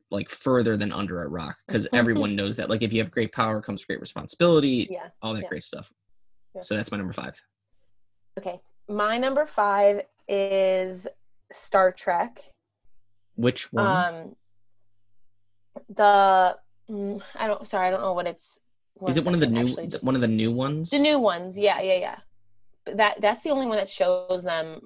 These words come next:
Speaker 2: like, what, how they become who they are. Spock and, yeah, it's just called Star Trek. So, to Star Trek from two thousand, my number five is Star Trek from two thousand nine because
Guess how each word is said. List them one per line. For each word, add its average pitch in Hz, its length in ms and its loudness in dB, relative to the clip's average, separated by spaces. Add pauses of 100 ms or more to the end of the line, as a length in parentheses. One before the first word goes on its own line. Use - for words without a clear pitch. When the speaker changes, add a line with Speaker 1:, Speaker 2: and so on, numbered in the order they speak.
(120)
Speaker 2:
like, 165 240 -6
what, - 200 -4
how 170 240 4
they 165 100 0
become 160 300 -10
who 156 100 -10
they 143 140 -4
are. - 280 -8 (540)
Spock 156 520 2
and, 156 300 -6
yeah, - 200 -2
it's - 100 -12
just 208 140 -6
called 185 160 0
Star 160 240 2
Trek. - 220 -10 (420)
So, 226 600 4 (320)
to 254 160 -6
Star 233 220 4
Trek 285 220 2
from 262 140 -4
two 233 80 -10
thousand, 214 300 2 (120)
my 202 220 2
number 262 240 4
five 196 300 6
is 180 80 -4
Star 190 240 4
Trek 190 200 0
from 196 100 -8
two 196 120 -6
thousand 196 260 2
nine 170 260 0
because 170 420 -4